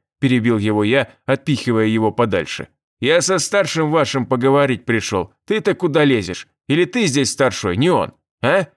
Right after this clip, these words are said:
Чё молчим?» Пахан наклонился к нам, притянул к себе этого парня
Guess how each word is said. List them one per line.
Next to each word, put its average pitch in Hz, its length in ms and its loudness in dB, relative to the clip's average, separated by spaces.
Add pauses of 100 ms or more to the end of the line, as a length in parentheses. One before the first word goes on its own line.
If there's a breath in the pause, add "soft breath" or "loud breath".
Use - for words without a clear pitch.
(160)
Чё 220 160 2
молчим?» 139 480 0 (480)
Пахан 156 340 0
наклонился 156 640 -2
к - 60 -10
нам, 139 260 -2 (300 soft breath)
притянул 160 420 0
к - 40 -6
себе 160 360 -2
этого 104 280 -2
парня 120 440 -2